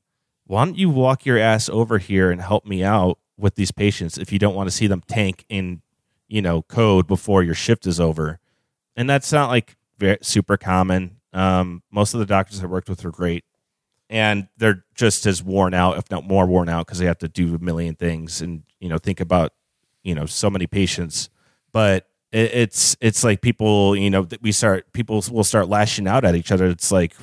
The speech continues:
why aren't we going after the <laughs> executives for this shit, you know? So I, I couldn't do it, at least bedside for a while. I can't do it anymore. It's just, it's too tiring for, you know, thirty-five an hour. They're exploiting,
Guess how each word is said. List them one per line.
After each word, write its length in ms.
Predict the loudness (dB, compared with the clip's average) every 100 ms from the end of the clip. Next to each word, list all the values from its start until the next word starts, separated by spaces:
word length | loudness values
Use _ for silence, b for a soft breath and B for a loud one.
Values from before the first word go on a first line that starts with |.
| -10
why 340 | 0 2 2
aren't 140 | 2
we 100 | 0
going 260 | 2 2 2
after 280 | 0 0 0
the 360 | 2 2 2 -2
<laughs> 40 |
executives 880 | -6 -2 0 2 2 2 0 0 -2
for 140 | 0
this 240 | 0 0 -2
shit, 360 | -4 -4 -4 -8
you 160 | -8
know? 300 | -4 0 -2 b b b b _
So 240 | -2 2
I, 180 | 2 2
I 100 | 0
couldn't 380 | 0 2 0 0
do 200 | 0 2
it, 180 | 2 0 -2
at 100 | 2
least 320 | 2 0 -4
bedside 540 | 0 0 2 2 2 0
for 140 | 0
a 40 |
while. 280 | 2 4 4
I 100 | 2
can't 280 | 0 -6 -6
do 160 | -2 0
it 80 | 0
anymore. 580 | -2 -4 -4 -4 -4 -8
It's 260 | -8 -2 0
just, 380 | 0 0 -2 -8 _ _ _ _
it's 180 | -4 -2
too 200 | 0 0
tiring 680 | 2 2 4 4 0 -4 -8 _ _ _ _
for, 460 | -2 2 4 2 -2 -8
you 120 | -2
know, 120 | 0
thirty-five 600 | 0 0 0 0 2 2
an 80 | 0
hour. 520 | 0 2 2 2 -2 -8 _ _ _ _
They're 160 | -2 0
exploiting, 840 | 0 -2 0 2 0 -2 -8 -10